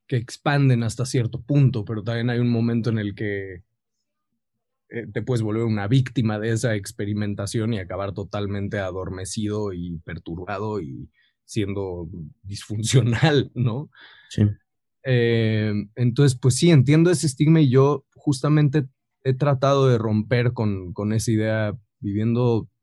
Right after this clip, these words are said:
Speaker 1: desde relativamente pronto alejado de, de, de esas malas prácticas. Ya sabes, como que siempre he querido decir, "No, no tiene nada que ver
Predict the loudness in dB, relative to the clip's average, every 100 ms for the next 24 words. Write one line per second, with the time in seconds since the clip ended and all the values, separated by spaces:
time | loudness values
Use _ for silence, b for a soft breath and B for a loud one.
0 | _ _ _ _ -10 -6 -4 -4 -4 -2
1 | 0 2 2 0 -4 -4 -2 0 0 0
2 | -2 -2 -6 -12 _ _ _ _ _ -8
3 | -4 -4 -2 -4 -2 -4 -4 -6 -8 -10
4 | -14 -16 _ _ _ _ _ _ _ _
5 | _ _ _ -18 -10 -6 -4 -4 -4 -2
6 | 0 0 -4 _ _ _ _ -2 0 4
7 | 4 2 -4 _ -8 -6 -6 -8 -8 -8
8 | -8 -10 -14 _ _ _ _ 0 4 4
9 | 2 2 0 0 0 0 2 2 2 2
10 | 2 2 0 -2 -2 -2 -2 0 -2 0
11 | 2 4 2 2 0 0